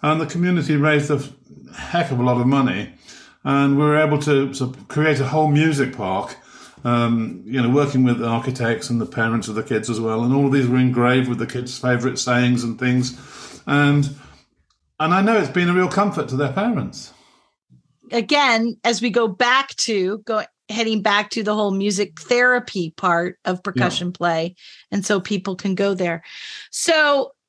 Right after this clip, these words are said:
Speaker 2: I, I'm gonna ask the question then, because I know people are listening and they're like, "Okay,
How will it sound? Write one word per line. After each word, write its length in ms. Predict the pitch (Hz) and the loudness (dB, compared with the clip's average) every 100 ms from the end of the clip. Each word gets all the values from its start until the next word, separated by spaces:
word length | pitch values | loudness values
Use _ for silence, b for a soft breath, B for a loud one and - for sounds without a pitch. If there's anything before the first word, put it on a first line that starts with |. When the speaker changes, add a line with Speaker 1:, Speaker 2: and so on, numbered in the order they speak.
| - | -2
Speaker 2:
I, 400 | 247 269 262 240 - _ _ _ _ _ _ - | 2 2 2 0 -6 _ _ _ _ _ _ -4
I'm 340 | 214 220 269 | 0 2 2
gonna 180 | 262 277 | 0 0
ask 280 | 269 269 - | 2 0 -2
the 100 | 277 | -6
question 460 | 277 262 - 247 226 | 0 -2 -2 -4 -2
then, 180 | 214 | -2
because 220 | 220 226 214 | -2 -4 -2
I 100 | 220 | 0
know 160 | 233 | 0
people 300 | 233 247 247 | -2 -2 0
are 80 | 240 | 2
listening 500 | 240 226 226 233 233 | 2 -2 -2 -4 -2
and 160 | 226 220 | -2 0
they're 160 | 214 | 0
like, 300 | 208 202 185 - | 2 0 -2 0
"Okay, 1000 | 220 233 233 220 175 180 175 170 175 | 2 2 2 2 2 2 0 0 -4